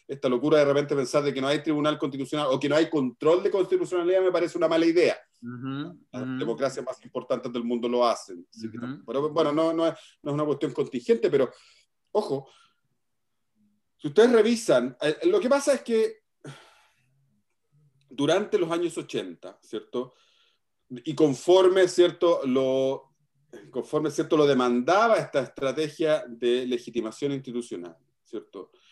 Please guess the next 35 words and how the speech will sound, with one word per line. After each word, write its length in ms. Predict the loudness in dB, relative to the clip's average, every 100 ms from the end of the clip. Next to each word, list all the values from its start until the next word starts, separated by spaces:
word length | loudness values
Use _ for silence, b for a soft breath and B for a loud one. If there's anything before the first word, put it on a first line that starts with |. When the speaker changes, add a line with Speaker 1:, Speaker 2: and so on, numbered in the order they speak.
| b
Speaker 1:
El 100 | 0
régimen 300 | 0 4 4
militar 300 | 4 2 0
comenzó 420 | 2 0 0 2
a 40 | 6
dictar 400 | 6 4 2 2
una 180 | -2 -4
serie 480 | -2 2 2 4 2
de 360 | 2 2 0 -4
leyes, 440 | 0 2 2 0
las 180 | -4 -2
famosas 360 | -4 -2 -2
leyes 300 | -2 -2 -2
políticas, 680 | -2 0 0 -4 -12 -16 -20 _ _ _
¿cierto? 280 | -10 -4 0
La 100 | 0
ley 220 | 2 2
de 80 | 2
partidos 380 | -2 -4 -8 -6
políticos, 720 | -4 -2 -4 -2 2 4 4 -2 b _
la 400 | 0 4 4 2
ley 540 | 0 0 0 -2 -4 -4
de 640 | 0 0 2 2 2 2
orga-, 400 | 0 -2 -4 -4
votaciones 380 | -4 -4 -6 -6
populares 320 | -4 -4 -4
y 40 |
escrutinio, 520 | -4 -6 -2 0 0 -2
¿cierto? 240 | -4 -4
La 80 | -4
que 60 |
contenía 280 | -4 -4 -6
el 60 | -6
sistema 260 | -8 -6
electoral, 600 | -6 -4 -2 2 2 0